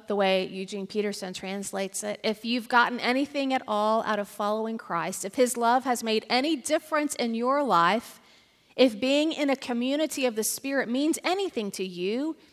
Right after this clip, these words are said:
if you have a heart, if you care, then do me a favor.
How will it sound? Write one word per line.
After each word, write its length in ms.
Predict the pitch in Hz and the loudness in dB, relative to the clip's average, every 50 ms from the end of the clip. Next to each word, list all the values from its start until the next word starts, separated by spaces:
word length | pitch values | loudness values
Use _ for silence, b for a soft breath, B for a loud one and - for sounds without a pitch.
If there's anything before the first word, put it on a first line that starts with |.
| b b b b b | b b b b b
if 160 | 233 254 254 | -4 -4 -2
you 120 | 254 254 | -2 -4
have 280 | 240 - 311 330 349 - | -2 -2 -2 -2 0 0
a 80 | 277 | -2
heart, 560 | 233 - - - 269 294 359 359 - - - - - | -4 -4 0 2 2 4 4 2 -2 -6 -12 -8 -2
if 180 | - 302 311 - | -2 -2 -2 0
you 160 | 269 277 269 | -2 -2 -2
care, 560 | 262 - - - 311 294 247 208 196 208 233 | -2 -6 -6 -2 0 2 2 2 0 0 -2
then 160 | 226 240 226 | -2 -2 -4
do 200 | 214 - 262 302 | -4 -4 -4 -4
me 140 | 330 349 349 | -4 -2 -2
a 40 | 349 | -4
favor. 560 | 339 - 392 466 440 302 226 - 160 156 175 | -4 -6 -8 -8 -8 -8 -8 -10 -12 -12 -14